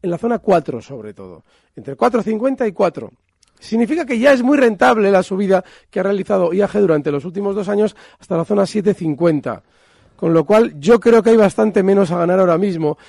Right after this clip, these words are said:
y solamente estaría en I A G si superase con autoridad zonas de siete noventa, que son los máximos históricos.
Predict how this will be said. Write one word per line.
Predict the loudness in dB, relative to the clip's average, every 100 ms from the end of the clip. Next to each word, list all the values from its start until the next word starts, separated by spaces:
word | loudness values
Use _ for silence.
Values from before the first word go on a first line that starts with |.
| _ -10
y | -8
solamente | 0 2 4 4 2 2
estaría | -4 -4 -2 0
en |
I | 0
A | -2
G | -4
si | -6 -8
superase | -6 -4 -2 -2 0
con | 2 2 -2 _
autoridad | -4 0 2 2 2
zonas | 0 -2
de | -2
siete | -4 -2 0
noventa, | 2 2 2 -2
que | -4
son | -2 -2
los | -2
máximos | -4 -4 -6 -6
históricos. | -4 -2 -2 -4 -12